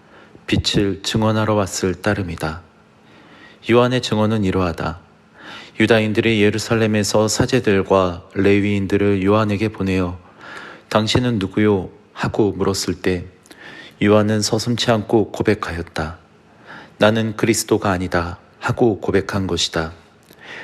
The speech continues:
그들이 "그러면 누구란 말이요? 엘리야요?" 하고 묻자 요한은 "아니다." 하고 대답하였다.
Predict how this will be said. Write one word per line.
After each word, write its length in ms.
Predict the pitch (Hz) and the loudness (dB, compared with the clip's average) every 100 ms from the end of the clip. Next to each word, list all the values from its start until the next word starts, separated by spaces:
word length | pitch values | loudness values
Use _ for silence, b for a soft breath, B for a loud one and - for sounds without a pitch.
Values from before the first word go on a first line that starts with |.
| B | B
그들이 520 | - 104 117 107 87 - B B B B | -2 2 4 4 0 -8 B B B B
"그러면 460 | - 127 123 131 123 | 0 4 6 4 2
누구란 320 | 87 107 123 | 2 2 2
말이요? 580 | 120 101 95 95 87 85 - _ _ _ | 2 -2 0 0 0 -6 -16 _ _ _
엘리야요?" 680 | - 107 117 107 101 101 98 - - | 0 2 2 2 0 -2 -4 -12 -20
하고 280 | - 120 123 | -4 -2 -2
묻자 500 | 101 92 - 92 87 - B B B 101 | -4 -4 -2 -2 -4 -18 B B B 0
요한은 540 | 98 101 101 101 80 - B B B | 2 2 2 -2 -4 -14 B B B
"아니다." 580 | 95 101 98 92 87 85 _ _ | -2 0 2 0 -4 -10 _ _
하고 420 | - 139 - 107 95 | -2 -2 2 0 0
대답하였다. 760 | - 90 - 90 82 - 80 | -4 -4 -6 -6 -6 -4 -6